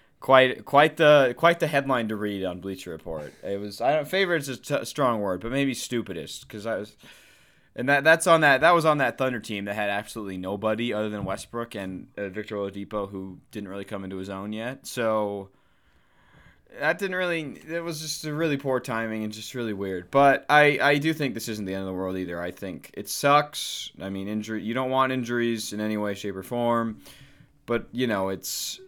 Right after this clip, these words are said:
it's, it's not, it's, it's one you can get over, especially with, I know it is a shortened season, but we're also still at the near beginning of it. So, I mean, I don't think it's, it's the end all be all for the Portland Trailblazers' hopes. I don't, I don't know if they'll be as high as we predicted in our, uh,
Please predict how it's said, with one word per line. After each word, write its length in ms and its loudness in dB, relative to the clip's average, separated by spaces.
it's, 500 -4
it's 200 -6
not, 220 4
it's, 200 -2
it's 160 -10
one 200 0
you 100 -2
can 160 -6
get 160 2
over, 300 2
especially 720 -4
with, 520 -4
I 100 0
know 120 0
it 80 2
is 100 -4
a 40 -8
shortened 320 -2
season, 300 -6
but 100 -6
we're 160 2
also 340 2
still 300 -2
at 80 -6
the 140 -6
near 160 -4
beginning 400 -6
of 160 -14
it. 140 -18
So, 180 -10
I 100 -6
mean, 180 -6
I 60 -4
don't 220 -8
think 140 -12
it's, 280 -12
it's 140 -12
the 180 -2
end 140 0
all 140 2
be 160 0
all 160 4
for 140 -4
the 60 -2
Portland 300 -2
Trailblazers' 540 -2
hopes. 260 -6
I 80 4
don't, 180 6
I 120 6
don't 100 2
know 120 6
if 100 0
they'll 100 4
be 160 4
as 120 0
high 180 6
as 100 4
we 80 -4
predicted 500 -2
in 140 -2
our, 300 0
uh, 220 -4